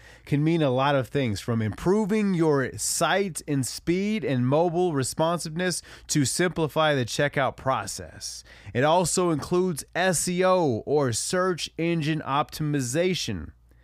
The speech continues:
This makes your website more discoverable on search engines like Google.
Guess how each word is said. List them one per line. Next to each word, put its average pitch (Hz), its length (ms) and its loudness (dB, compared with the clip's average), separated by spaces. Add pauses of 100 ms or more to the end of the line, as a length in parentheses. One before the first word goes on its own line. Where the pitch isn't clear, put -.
(680)
This 170 360 2
makes 160 380 2
your 135 160 2
website 147 600 2
more 135 360 2
discoverable 160 920 0
on 117 220 0
search 147 400 -2
engines 113 480 0
like 110 240 -2
Google. 120 480 -4